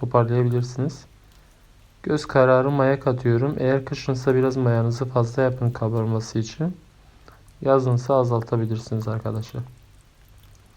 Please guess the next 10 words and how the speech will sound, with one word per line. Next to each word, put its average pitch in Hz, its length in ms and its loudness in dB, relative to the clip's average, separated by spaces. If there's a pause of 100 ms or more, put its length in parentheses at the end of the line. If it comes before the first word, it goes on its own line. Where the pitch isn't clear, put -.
(240)
Ve 135 60 2
hamurumuzu 127 500 4
yoğurmaya 120 420 4
başladık. 117 640 -2 (1200)
Kapta 127 440 2
biraz 135 300 2
yoğurup 131 480 2 (260)
tezgaha 120 360 4
alacağım 113 400 2
arkadaşlar. 113 600 -2